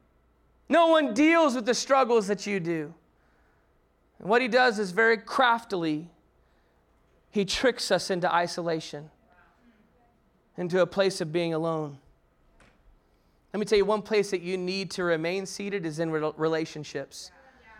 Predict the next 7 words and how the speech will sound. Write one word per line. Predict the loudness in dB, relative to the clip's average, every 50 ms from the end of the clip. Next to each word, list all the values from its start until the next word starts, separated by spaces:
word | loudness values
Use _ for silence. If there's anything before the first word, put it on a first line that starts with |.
| -20 -20 -20 -20 -10 -4
Not | 0 0 0 0
just | 2 2 2 2 2 -2 -8 -14 -14 _
relationships | 0 2 4 4 4 2 2 -2 -4 -2 -4 -4 -4 -4
in | -6 -4
general, | -2 -2 0 0 0 -2 -2
but | -4 -6 -8 -4
godly | -2 0 2 2 2 0 0 -2 -4 -4 -6